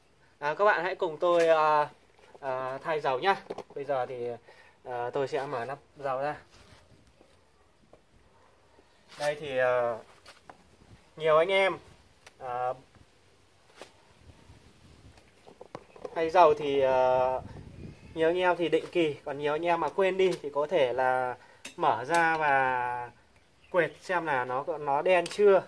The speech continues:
Đấy. Còn nhiều anh em thì cao thủ hơn. Đấy. Đây anh em ơi.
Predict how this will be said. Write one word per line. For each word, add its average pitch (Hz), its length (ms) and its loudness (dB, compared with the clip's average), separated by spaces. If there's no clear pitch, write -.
Đấy. 147 340 -2
Còn 170 200 4
nhiều 180 180 10
anh 185 120 8
em 190 240 6
thì 156 400 2
cao 180 200 6
thủ 160 240 0
hơn. 202 300 6
Đấy. 147 340 -2
Đây 135 140 -4
anh 143 120 -4
em 143 120 -4
ơi. 143 100 -6